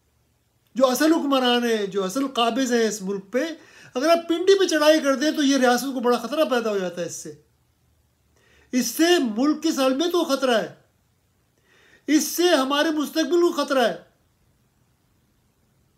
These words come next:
ऐसे सियासतदान, ऐसे नाअहल, नालायक, बेईमान, बदअखलाक लोग अब कह रहे हैं, "जी हम जाली इलेक्शन से दोबारा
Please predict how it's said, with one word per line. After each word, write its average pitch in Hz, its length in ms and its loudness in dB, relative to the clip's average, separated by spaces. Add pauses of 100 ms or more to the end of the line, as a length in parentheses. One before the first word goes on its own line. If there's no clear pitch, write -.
(400)
ऐसे 226 440 -10
सियासतदान, 160 880 -12 (1160)
ऐसे 240 400 -4
नाअहल, 220 880 -4
नालायक, 190 720 -2 (120)
बेईमान, 208 640 0 (200)
बदअखलाक 240 800 2 (680)
लोग 262 460 0 (2250)
अब 247 160 -2
कह 240 160 2
रहे 254 100 2
हैं, 247 60 0
"जी 254 80 0
हम 247 120 -4
जाली 214 240 -2
इलेक्शन 233 340 -2
से 226 80 -6
दोबारा 202 300 -4